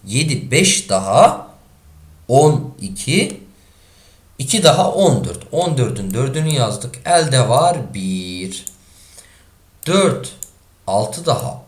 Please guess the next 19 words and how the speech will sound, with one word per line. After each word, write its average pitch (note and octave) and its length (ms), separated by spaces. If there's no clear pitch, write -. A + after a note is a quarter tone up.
on, A2 480
bir D3+ 260
daha G#2 200
on G#2 460
bir E2 160
yaptı. E2 340
Doğru G3 260
mu? - 220
On B2 280
bir. - 260
On G#3 260
bir F#3+ 120
sayısıyla D#3 1120
biz F#2+ 340
B A#2 240
gibi C3+ 400
bir G2+ 120
sayıyı F#2+ 520
toplamışız F#2+ 1300